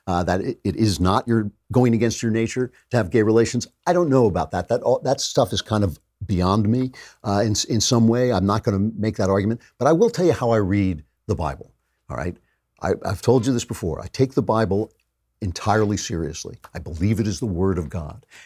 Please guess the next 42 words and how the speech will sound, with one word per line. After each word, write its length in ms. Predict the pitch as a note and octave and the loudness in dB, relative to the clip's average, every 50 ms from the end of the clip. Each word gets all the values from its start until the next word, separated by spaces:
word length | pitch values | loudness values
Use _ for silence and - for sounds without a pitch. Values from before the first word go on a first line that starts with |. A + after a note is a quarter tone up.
| - _ _ | -20 _ _
But 100 | - F2+ | -4 -4
I 40 | G#2+ | -2
believe 400 | F#2 C3+ C#3+ D3 F#3 G3 F#3+ F3 | -2 -2 -2 0 0 -2 -2 -2
it 120 | G3 E3 | -2 -2
is 160 | F3+ D3 G2 | -2 -2 -2
written, 420 | E2+ E2 A2 A#2 A2 G#2+ C3 C3+ - - | 0 2 2 2 2 -2 -4 -6 -6 -4
I'm 120 | G2+ A#2+ | -2 0
a 60 | A#2 G#2 | 0 0
storyteller. 800 | - - - - F#3+ G3 F3+ B2+ F2 - - D2 E2 F2+ G2 | -4 -8 -4 -2 0 0 0 0 -2 -4 -6 -4 -2 -2 -2
I've 100 | G2 - | -2 -4
spent 200 | - - - - | -4 -6 -6 -6
all 180 | - A2 D3+ E3+ | 0 0 2 2
my 120 | E3+ E3 | 2 0
life 280 | D#3+ C#3 C3 A2 G2 - | 0 0 0 -2 -2 -2
studying 280 | - - G#2 F2+ G#2 | -4 -4 -4 -2 -4
stories, 360 | G2 - - G2 F2+ F2+ F2+ E2 | -4 -4 -4 -4 -4 -2 -2 -4
and 100 | F2 E2+ | -4 -6
I 40 | |
believe 360 | E2 D#2 G2+ F#2+ F2+ A#2+ C3+ A2+ | -6 -4 -4 -2 0 0 0 2
there 100 | A#2+ A2 | 0 0
are 40 | |
different 380 | F#2+ D#2 - A#2+ - - C3 A2+ | 0 0 0 0 0 0 -2 -2
genres 500 | F2+ - A2+ A#2 A2 G2 F#2 F#2 F2 - | 0 0 0 0 0 -2 -2 -4 -4 -4
in 100 | G#2+ G2 | -2 -2
the 80 | G2+ F#2 | 0 0
Bible. 340 | A#2 B2 C3+ - D#2 - - - - - | 2 2 2 0 -2 -6 -10 -16 -20 -12
There 100 | - F#2+ | -10 -8
are 80 | D2 D2 | -8 -6
legends, 520 | D2 F2 A2 B2 A2+ B2+ D3 D3+ D3+ - - _ _ | 0 2 2 2 2 2 -2 -2 -4 -8 -14 _ _
there 100 | - F2+ D2 | -10 -8 -8
are 20 | |
myths, 480 | C#2+ D#2+ F#2 A2+ A#2+ - - - - - _ _ | -6 -2 -2 -2 -2 -2 -6 -10 -10 -14 _ _
there's 160 | - A2 G2 - | -8 -6 -6 -4
history. 440 | - A#2+ G#2+ - - - D2+ D2 - _ _ | -4 -4 -4 -6 -8 -14 -16 -16 -18 _ _
There's 140 | - D#2+ E2+ | -16 -16 -14
all 320 | - - G2 B2 C#3 D3+ | -6 0 2 2 2 2
kinds 320 | D3+ - C#3+ C3 B2+ A2+ G2+ | 0 -4 -4 -4 -2 -2 -4
of 80 | G#2 | -4
things 280 | - - A2+ G2+ F2+ D2+ | -4 -2 -2 -2 -2 -2
in 60 | E2 | -4
the 80 | E2 D#2 | -6 -6
Bible. 340 | C2+ E2 D#2+ D2+ C#2 - | -6 -8 -8 -10 -12 -16